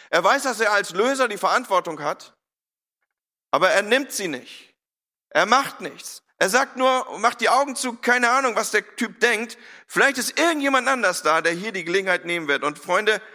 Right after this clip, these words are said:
ich weiß nicht, wie es euch geht, aber ich bin nun auch schon ein paar Tage in Welt und Gemeinde unterwegs und ich kenn einen Haufen Leute,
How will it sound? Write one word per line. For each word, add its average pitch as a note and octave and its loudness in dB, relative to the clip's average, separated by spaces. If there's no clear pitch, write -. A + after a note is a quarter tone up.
ich D3+ -6
weiß A3 0
nicht, G#3 -10
wie F3 -12
es - -12
euch F3+ -4
geht, - -12
aber F#3+ -4
ich F#3+ -2
bin A3+ -2
nun G#3+ -2
auch G#3+ 2
schon G#3+ -6
ein F#3 -16
paar F3+ -4
Tage D#3+ -4
in D3+ -8
Welt E3 -2
und D#3 -12
Gemeinde D#3 -4
unterwegs C#3 -6
und E3 -6
ich F3 -6
kenn B3 -6
einen F3+ -8
Haufen C#4 -2
Leute, D#3+ -2